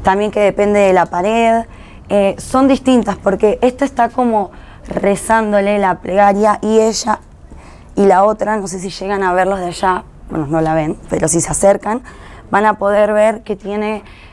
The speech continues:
un ramo de flores que les tapan sus partes, entonces podríamos hablar de un desnudo sugerido. Si me acompañan de este lado, tenemos,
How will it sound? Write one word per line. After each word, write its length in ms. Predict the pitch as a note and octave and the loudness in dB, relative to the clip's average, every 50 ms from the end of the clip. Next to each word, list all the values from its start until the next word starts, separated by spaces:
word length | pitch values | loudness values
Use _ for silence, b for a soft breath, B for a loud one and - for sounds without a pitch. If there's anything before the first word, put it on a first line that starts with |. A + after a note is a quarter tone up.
| B B - - - - | B B -20 -18 -10 -4
un 180 | - G#3+ G#3+ | 0 0 2
ramo 280 | G3+ G#3+ G#3+ G#3 G#3+ G#3+ | 2 2 0 0 0 -2
de 100 | G3+ G3 | -2 -2
flores 640 | - - - G#3+ A3 A3+ G#3+ G#3+ A3+ B3 A#3+ - | -4 -6 -2 0 0 2 2 0 -2 -4 -6 -8
que 180 | - - - F3+ | -12 -8 -6 -4
les 160 | E3+ E3+ E3 | -4 -4 -6
tapan 480 | - - - F3+ F3 - G3 F#3+ F#3+ E3+ - - - | -6 -2 -2 -2 0 0 0 0 0 -4 -6 -10 -6
sus 160 | - F#3+ F3 | -4 -4 -4
partes, 440 | - - F#3 F3+ D#3+ D3+ - D#3 D3 | -2 0 0 0 0 -2 -10 -12 -12
entonces 300 | D#3 D#3+ - E3+ G3 F#3+ | -12 -12 -12 -12 -12 -12
podríamos 540 | - - F#3+ F#3 F#3 F#3+ G3 F#3+ G3 - - | -8 -4 -4 -2 -2 0 -2 -2 -4 -4 -4
hablar 360 | F#3 F#3+ F#3+ F#3 F#3+ F#3+ F3+ | -4 -2 0 0 0 0 0
de 100 | F#3 F#3 | 0 0
un 240 | F#3+ F#3+ F#3+ G3 G3 B B B B B B B B B B B B | 0 0 -2 -4 -6 B B B B B B B B B B B B
desnudo 480 | - - G3+ G#3 G3 F#3+ G3+ F#3 F#3 F3+ | -4 -2 -2 0 0 -2 -2 -2 -2 -2
sugerido. 520 | - - D#3 - - E3+ D#3 - F4+ - - B B B B B B B - - - - - - - - - - B B B B B | -4 -6 -8 -2 0 0 0 0 -4 -8 -18 B B B B B B B -20 -20 -20 -20 -20 -20 -20 -20 -20 -20 B B B B B
Si 220 | - - - D#3 | -8 -4 0 2
me 100 | E3+ F3 | 2 2
acompañan 600 | E3+ D#3+ - E3+ F3 E3+ - G3+ A3 B3 A#3+ A#3+ | 2 0 -2 -4 -2 0 0 -2 0 0 -2 -2
de 80 | A#3 A#3 | -2 -4
este 180 | - - G3+ | -4 -4 -4
lado, 360 | G#3 A3 A3 A3 G#3+ G#3+ B3 D4+ D#4+ - - - - - - - - - - - - - - - - - - - - - - - - - - - - - B B B B B B B B B B - - - - - - - - - - - - | 0 0 2 0 0 0 -4 -6 -8 -16 -20 -20 -20 -20 -20 -20 -20 -20 -20 -20 -20 -20 -20 -20 -20 -20 -20 -20 -20 -20 -20 -20 -20 -20 -20 -20 -20 -20 B B B B B B B B B B -20 -20 -20 -18 -18 -18 -16 -16 -14 -10 -4 0
tenemos, 680 | - F#3+ F#3+ G3 G3+ G#3 G#3 G#3 G#3+ G#3+ A3 G#3+ - | 2 2 4 4 2 2 4 4 2 2 0 -2 -10